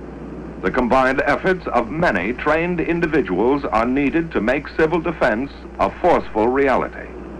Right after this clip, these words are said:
This training is invaluable in preparation for enemy attack or the savage fury of nature. Experience in past disasters has proved the value of advanced training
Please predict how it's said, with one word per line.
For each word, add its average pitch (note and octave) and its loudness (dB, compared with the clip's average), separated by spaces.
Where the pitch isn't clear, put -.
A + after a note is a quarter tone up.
This D3 2
training D3+ 2
is E3 2
invaluable C#3+ 0
in F2 -2
preparation D3+ 2
for B2+ 2
enemy D#3 0
attack - -2
or B2 6
the D3+ 2
savage C#3+ 2
fury E2+ 2
of G2+ -2
nature. A#2+ -2
Experience E3 0
in G2 0
past C#3+ 0
disasters G#2 0
has G2 0
proved D3 2
the C#3+ 0
value A#2 2
of G2 0
advanced G#2 -2
training B2+ -4